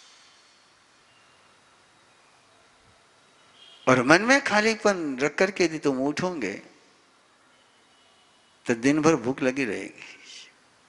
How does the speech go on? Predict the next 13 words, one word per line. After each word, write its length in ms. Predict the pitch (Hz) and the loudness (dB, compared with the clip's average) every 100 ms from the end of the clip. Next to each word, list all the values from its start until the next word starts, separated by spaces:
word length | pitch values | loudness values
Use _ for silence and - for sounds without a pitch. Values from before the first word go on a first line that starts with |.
| - | -4
दिन 180 | 127 139 | -2 2
भर 120 | 147 | 0
खाने 320 | 156 143 160 | 0 -4 -4
की 100 | 165 | -4
इच्छा 200 | 139 - | -4 -4
होती 400 | 131 120 147 - | -8 -6 -6 -6
रहेगी। 580 | 107 101 - - - - - - _ _ _ _ _ _ _ _ _ _ _ _ _ _ _ _ _ _ _ _ _ _ - - - _ _ _ _ _ _ _ - - - - _ _ _ _ - | -6 -10 -16 -18 -18 -18 -20 -20 _ _ _ _ _ _ _ _ _ _ _ _ _ _ _ _ _ _ _ _ _ _ -20 -20 -20 _ _ _ _ _ _ _ -20 -20 -20 -20 _ _ _ _ 2
तृप्ति 440 | 165 175 - 220 226 | 4 4 0 -2 0
के 240 | - 156 | 2 2
साथ 480 | - - 185 190 156 | 2 0 0 0 -2
जो 180 | 135 123 | -2 -4
छोड़ते 540 | - 131 143 139 156 | -2 0 0 0 -4
हैं 560 | 131 107 98 - - | -4 -6 -6 -12 -20